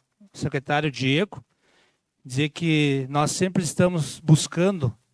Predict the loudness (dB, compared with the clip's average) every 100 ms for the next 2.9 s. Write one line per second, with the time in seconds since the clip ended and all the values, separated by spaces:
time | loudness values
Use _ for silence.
0 | _ _ _ _ -6 -2 -2 -2 -4 0
1 | 0 0 -2 -4 0 -2 -2 -4 -6 -6
2 | -4 -4 -6 -4 0 0 -2 -6